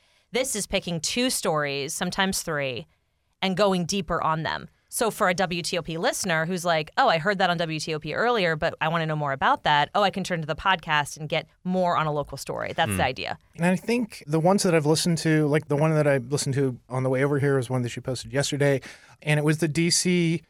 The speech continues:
Speaker 3: reaction to, uh, the Roe versus Wade decision leak, not decision, but, you know, paper. And, I mean, that's giving you context, and that's something you can't give in the, you know, minute-by-minute news. You,
Speaker 1: Mm-hmm.
Speaker 3: you just have a clip, you know, this is what's happening, this is what you should be aware of.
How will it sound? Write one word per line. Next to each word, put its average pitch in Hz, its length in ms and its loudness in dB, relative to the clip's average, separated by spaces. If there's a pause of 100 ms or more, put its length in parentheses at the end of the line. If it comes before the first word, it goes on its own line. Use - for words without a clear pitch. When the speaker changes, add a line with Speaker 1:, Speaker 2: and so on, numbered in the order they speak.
(160)
Speaker 3:
reaction 151 640 0
to, 151 560 2 (220)
uh, 143 240 0
the 139 100 0
Roe 156 140 4
versus 147 540 -2
Wade 170 280 2
decision 156 440 2
leak, 113 180 -4 (180)
not 147 160 -6
decision, 120 420 -4
but, 127 180 0 (120)
you 160 80 -2
know, 123 120 0
paper. 160 360 -2 (480)
And, 165 540 6 (280)
I 175 60 4
mean, 175 320 4 (200)
that's 175 320 2
giving 185 240 4
you 143 100 2
context, 151 760 0
and 143 160 2
that's 160 160 4
something 170 300 2
you 131 160 -2
can't - 400 -8
give 113 400 -2 (260)
in 139 140 0
the, 117 240 0
you 139 100 -2
know, 120 80 -2
minute-by-minute 123 680 -2 (400)
news. 143 600 0 (260)
You, 202 160 0
Speaker 1:
Mm-hmm. 190 100 0
Speaker 3:
you 131 120 -4
just 127 140 -6
have 143 100 4
a 120 60 -2
clip, 202 320 4 (120)
you 139 60 -2
know, 139 60 2
this 151 200 2
is 165 60 -2
what's 165 180 2
happening, 160 360 4
this 143 80 0
is - 60 -4
what - 40 -14
you - 40 -16
should 113 80 -10
be 131 60 2
aware 151 260 4
of. 139 120 2